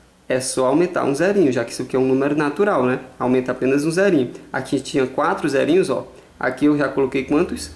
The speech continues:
Cinco. Aí formou-se aqui uma fração com o numerador e denominador naturais. É só dividir. Eu fiz a divisão, um tanto quanto trabalhosa,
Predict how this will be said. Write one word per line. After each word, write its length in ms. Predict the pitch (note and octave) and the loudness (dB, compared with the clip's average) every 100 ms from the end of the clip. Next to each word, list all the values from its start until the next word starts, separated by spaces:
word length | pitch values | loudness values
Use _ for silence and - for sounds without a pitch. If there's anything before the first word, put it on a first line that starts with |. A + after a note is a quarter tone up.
| - | -12
Cinco. 400 | - G#3+ D3 - - - - - - - - - | -4 0 0 -2 -14 -20 -20 -20 -20 -20 -18 -6
Aí 300 | F#3 D#3+ F#3 | -2 2 2
formou-se 640 | - G#3+ G3+ D#3+ E3+ F#3 G3+ | 0 0 2 2 2 2 -2
aqui 440 | - D3+ G3 - - - - | 2 2 2 -4 -18 -20 -4
uma 240 | F3 F3 | 0 0
fração 680 | F3 D3 C#3 - C3 B2+ C3 - - - - - - | 0 -2 -2 -2 2 2 2 -4 -14 -20 -20 -10 0
com 160 | D3+ | 4
o 40 | D3 | 6
numerador 640 | E3 G3 F#3+ F3+ D3 D3 | 4 4 2 0 2 2
e 20 | |
denominador 840 | C#3+ C#3+ D3 C#3+ C#3+ C#3+ D#3 G#3 - - - - - | 2 4 4 4 2 0 0 0 -2 -16 -20 -12 -6
naturais. 880 | B2 - G3 F#3+ A2 - - - - - - - | -4 0 0 0 -2 -4 -10 -12 -18 -20 -14 -8
É 40 | |
só 200 | - D3 | -2 0
dividir. 640 | C3+ D3 A3 A#3 E3 - - - - - | 0 -2 -2 -2 -2 -4 -16 -20 -10 -4
Eu 100 | D#3+ | -2
fiz 240 | D#3+ D3+ | 2 2
a 60 | C3+ | 2
divisão, 640 | C3 C3 G3 F3+ E3+ B3 - | 0 -2 0 2 2 -2 -4
um 80 | A3+ | -6
tanto 300 | A3+ G#3+ D4+ | 0 0 -2
quanto 320 | - C3+ B2 | -2 0 0
trabalhosa, 880 | - D#3 C#3 D#3+ C3 B2 C3+ F3 D4 | -2 -2 2 2 4 4 2 2 -2